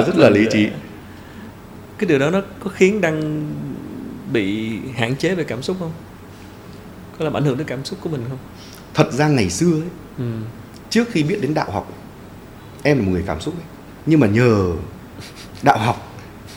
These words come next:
Speaker 2: nếu có thể nói như thế,
Speaker 1: Ừ.
Speaker 2: thì em lại điều chỉnh được cái đó rất tốt. Và với câu chuyện của em, thì cái quá trình điều chỉnh này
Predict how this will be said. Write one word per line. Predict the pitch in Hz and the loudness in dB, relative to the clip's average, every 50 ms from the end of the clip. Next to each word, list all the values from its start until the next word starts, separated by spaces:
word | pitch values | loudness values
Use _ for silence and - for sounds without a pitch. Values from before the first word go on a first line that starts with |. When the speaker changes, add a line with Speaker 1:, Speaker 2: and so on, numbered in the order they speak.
| - 113 | 4 6
Speaker 2:
nếu | 120 123 135 | 8 8 8
có | - | 6
thể | - - 95 | 4 2 2
nói | - - 82 82 101 | 2 2 2 0 0
như | 139 135 | 0 -2
thế, | 113 95 | -2 -2
Speaker 1:
Ừ. | 80 - 131 127 120 113 110 117 - - - - - - - - - - | -2 -2 -2 -2 -4 -4 -8 -10 -16 -18 -18 -16 -16 -16 -14 -14 -8 -2
Speaker 2:
thì | - 107 - | -2 0 2
em | - 143 151 143 | 2 2 2 2
lại | 120 | 2
điều | - 117 110 107 95 87 | 2 4 4 2 2 2
chỉnh | 78 - 95 80 76 | 0 -2 -2 -2 -2
được | 76 73 - | -8 -8 -6
cái | - 82 | -4 -4
đó | 80 78 80 92 | -4 -4 -4 -6
rất | 156 160 - | -6 -4 -4
tốt. | 156 151 - - - - - - - - - - - - - - - - - | -4 -4 -4 -8 -18 -18 -20 -18 -18 -18 -18 -18 -18 -18 -18 -18 -18 -16 -6
Và | - 90 117 113 | 0 2 4 4
với | 104 117 120 131 151 - | 6 8 8 8 8 8
câu | - 208 196 - | 4 0 0 2
chuyện | - - - - | -2 -2 -2 -2
của | - - | -2 0
em, | 101 139 139 117 107 - - - - - - - - | 0 0 -2 -4 -6 -14 -16 -18 -16 -16 -14 -10 -6
thì | - | 0
cái | - 120 113 - | 2 2 2 4
quá | - 101 127 170 | 4 2 2 2
trình | 175 - 120 98 | 2 2 2 2
điều | 98 98 90 85 | 4 2 2 0
chỉnh | 87 - 87 82 | 0 -4 -6 -4
này | 80 76 73 | -6 -6 -6